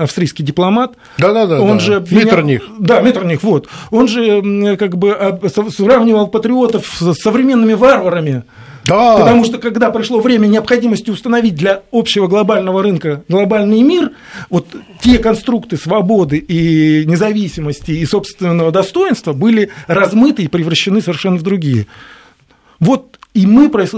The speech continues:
Speaker 1: находим на том, на том же этапе. Нам постоянно меняют в голове. Что произошло при Гайдаре, самое страшное? Нам попытались сломать хребет историю. Не то, что
Speaker 2: Мгм.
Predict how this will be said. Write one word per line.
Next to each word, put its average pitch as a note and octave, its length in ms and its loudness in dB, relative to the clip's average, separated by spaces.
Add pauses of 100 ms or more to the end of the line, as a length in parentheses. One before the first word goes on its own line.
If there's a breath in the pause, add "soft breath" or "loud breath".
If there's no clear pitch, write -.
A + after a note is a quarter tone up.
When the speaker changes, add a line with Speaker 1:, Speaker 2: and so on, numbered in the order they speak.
Speaker 1:
находим G#3 380 0
на F#3+ 100 0
том, G#3 200 0
на F#3+ 180 -2
том G#3 220 0
же G3 100 0
этапе. E3 380 -2
Нам G3 280 0
постоянно G3 520 0
меняют E3+ 400 0
в - 20 -6
голове. F#3 320 2
Что - 220 -6
произошло F#3+ 380 -2
при E3+ 120 -4
Гайдаре, F3+ 380 -2
самое E3+ 240 -2
страшное? D#3+ 400 -2
Нам G3+ 160 0
попытались G#3 560 -4 (280 loud breath)
сломать F#3+ 320 -2
хребет F#3 300 -4
историю. E3+ 500 -2
Не C#3 120 0
то, B3+ 160 2
что - 180 2
Speaker 2:
Мгм. C#3+ 80 4